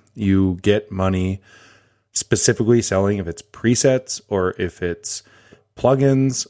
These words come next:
or if it's tutorials. We,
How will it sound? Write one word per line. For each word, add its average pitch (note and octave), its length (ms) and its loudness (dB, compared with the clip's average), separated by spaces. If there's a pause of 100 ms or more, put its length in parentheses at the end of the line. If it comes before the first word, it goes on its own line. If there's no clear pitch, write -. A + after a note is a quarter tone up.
or F#2+ 460 2
if F2+ 200 -6
it's - 460 -10 (400)
tutorials. C#3 920 2 (320)
We, A2+ 360 0